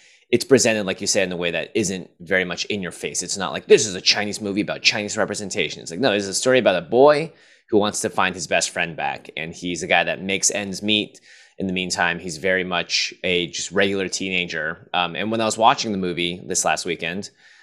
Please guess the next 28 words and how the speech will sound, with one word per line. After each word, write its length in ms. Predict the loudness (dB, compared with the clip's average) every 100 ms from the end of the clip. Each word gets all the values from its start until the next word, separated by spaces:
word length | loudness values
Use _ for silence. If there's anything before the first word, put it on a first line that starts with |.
| _ 2
uh, 360 | 4 6 4 -2 -6
my 340 | -2 0 2
wife's 280 | 2 0 0
dad, 380 | 4 4 2 -6 _ -10
who 200 | -4 -4
grew 280 | 0 6 6
up 100 | 4
and 160 | -2
was 100 | -8
born 280 | -6 -4 -4
in 100 | -4
China, 400 | -4 -2 -2 -4
was 260 | -6 -6 -4
chuckling 500 | 4 4 4 -4 -8
a 40 |
lot 300 | -12 -14 -14 -12
because 300 | -4 -2 -2
he 80 |
kept 400 | 0 -2 -2 -4
seeing 380 | 0 6 8 6
things 440 | 2 -4 -6 -6 -6
in 180 | -6 -4
the 40 |
scenery, 640 | 0 2 4 2 0 -4 -10 -20 _
posters, 520 | 2 2 2 0 -2
signs, 680 | 0 2 2 0 -2 -6 -10 -12 -20 -20 _ 2
things 220 | 4 6
that 300 | 4 2